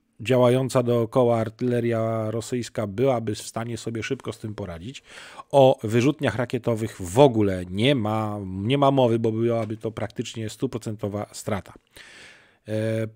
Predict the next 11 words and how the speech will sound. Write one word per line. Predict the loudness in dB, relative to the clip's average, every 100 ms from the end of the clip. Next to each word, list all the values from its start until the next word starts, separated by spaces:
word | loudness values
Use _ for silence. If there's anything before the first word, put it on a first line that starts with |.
| 2
ponadto | 4 4 2 4 6 6 4 _ _ _ _ _ _ _ _ _ -4
wymagałoby | 2 6 6 6 4 4 2
to | 2 -2 -2 0
takiego | 0 8 10 12 10
poszerzenia | 10 2 4 4 6 6 2 -6 -10 _ _ _
tegoż | 0 2 2 -2
przyczółka, | -6 -6 -2 -4 -2 -2 -2 -4 -20 -20 -20 _ -2
aby | 0 4 4 2 -2 _ _
nie | -8 -4 0 2
można | 4 6 8 6 2 -2 -2
było, | -2 0 2 2 2 2 -2